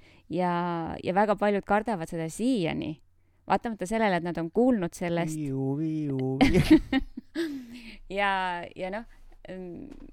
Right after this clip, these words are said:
Speaker 1: minu jaoks on see alati siukene positiivne, mm, ahaa-elamus, kui ma, eh, seal unenäo maailmas panen tähele, et astraalmüra. Et see on kohe siuke,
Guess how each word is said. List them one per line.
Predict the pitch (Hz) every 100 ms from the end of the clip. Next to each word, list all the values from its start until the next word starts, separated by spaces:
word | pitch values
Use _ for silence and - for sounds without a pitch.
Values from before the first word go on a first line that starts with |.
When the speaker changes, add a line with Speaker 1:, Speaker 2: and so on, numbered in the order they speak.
| - _ -
Speaker 1:
minu | 262
jaoks | 294 208 196
on | 202
see | - 185
alati | 180 233 254 220
siukene | 190 180 - 185 175 170 180 -
positiivne, | 240 202 302 - - 185 165 165 165 165 160 160 156 156 - _ - -
mm, | 165 160 156 - -
ahaa-elamus, | - 190 262 247 269 208 156 156 -
kui | 196 185
ma, | 180 170 165 _ - -
eh, | - 82 82 - -
seal | - 190 175 156 - _
unenäo | 240 254 180 170
maailmas | 214 220 175 165 160 160 - 180 170
panen | 185 175 160
tähele, | 214 208 160 151
et | 151 _ - -
astraalmüra. | 185 - 220 196 175 202 185 151 _ _ _ _ _ -
Et | 190
see | 233
on | 208
kohe | 269 240
siuke, | 214 - 202